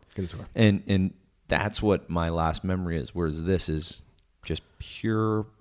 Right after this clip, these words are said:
Speaker 2: pure positivity and happiness.
Speaker 1: All right, let's talk about, let's talk about our top moments through the playoffs quickly.
Speaker 2: All right, let's cue it up. Let
Speaker 1: And,
Speaker 2: me
Speaker 1: oh,
Speaker 2: just
Speaker 1: but
Speaker 2: throw it
Speaker 1: this
Speaker 2: up.
Speaker 1: also, too, eh, actually, one other thing, too. Do, what,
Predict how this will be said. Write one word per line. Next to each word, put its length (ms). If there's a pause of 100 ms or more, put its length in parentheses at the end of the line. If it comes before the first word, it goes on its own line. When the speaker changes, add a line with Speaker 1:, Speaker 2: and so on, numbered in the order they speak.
Speaker 2:
pure 600 (480)
positivity 680
and 80
happiness. 600
Speaker 1:
All 60
right, 160
let's 140
talk 260
about, 480 (600)
let's 160
talk 240
about 180
our 80
top 260
moments 320
through 120
the 60
playoffs 440 (220)
quickly. 360 (480)
Speaker 2:
All 80
right, 140
let's 160
cue 240
it 60
up. 80
Let 60
Speaker 1:
And, 120
Speaker 2:
me 60
Speaker 1:
oh, 40
Speaker 2:
just 100
Speaker 1:
but 100
Speaker 2:
throw 80
it 20
Speaker 1:
this 140
Speaker 2:
up. 60
Speaker 1:
also, 260
too, 320
eh, 160
actually, 320
one 80
other 180
thing, 220
too. 260
Do, 160
what, 240